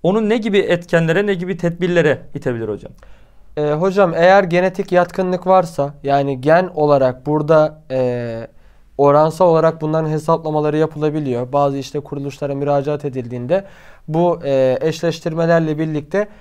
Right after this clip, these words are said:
Speaker 2: işte şu oranda bu olabilir, şu oranda bu olabilir gibi bunlar çıkabiliyor.
Speaker 1: Genetik yatkınlığı açıklamanızı rica etsem.
Speaker 2: Tabii. Örnek veriyorum. E, ben işte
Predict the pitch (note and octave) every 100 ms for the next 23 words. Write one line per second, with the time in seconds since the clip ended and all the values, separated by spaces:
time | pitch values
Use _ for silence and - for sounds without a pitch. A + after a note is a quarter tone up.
0 | - - - F3 E3 - - - - A#3+
1 | F#3+ F3 D#3+ E3+ E3+ F#3 D#3 C3 B2 E3
2 | E3 F#3+ E3+ E3 E3 E3 D#3+ E3+ D3 C3+
3 | C3 C3+ C3 D3+ A3+ A#3 - - F#3 F#3+
4 | G3+ G#3 - G3+ G3 G3 E3 F#3+ E3+ G3
5 | - - F#3 F#3+ F#3+ G3+ F#3+ F#3 F#3+ G3
6 | - - - C#3 D#3+ E3 E3 E3 D#3 D3
7 | C#3+ B2 B2+ A#2 - E3+ F#3 - - G#3
8 | E3+ G#3+ - - - A#3+ A#3+ G#3 F3 D#3
9 | C#3+ D#3 G3+ G#3 - D3+ D3 C#3+ C#3 C3+
10 | C3+ B2+ - D3+ D3 - D3+ D3 D#3+ F3+
11 | F3+ E3+ - F3+ F3+